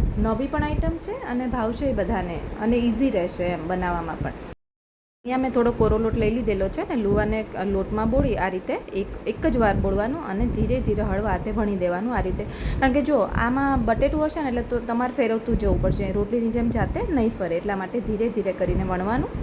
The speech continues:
તો અહીંયા મીડિયમ સાઇઝનું રાખ્યું છે અને લોઢી પર જ આપણે એને શેકીએ છીએ. તો આ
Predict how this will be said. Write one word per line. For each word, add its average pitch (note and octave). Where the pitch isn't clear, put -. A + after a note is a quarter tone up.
તો G#3
અહીંયા G#3
મીડિયમ G#3+
સાઇઝનું A#3
રાખ્યું A3+
છે F#4+
અને D4
લોઢી G#3+
પર A#3
જ A3+
આપણે G3
એને G3+
શેકીએ G#3
છીએ. D4
તો A#3
આ A3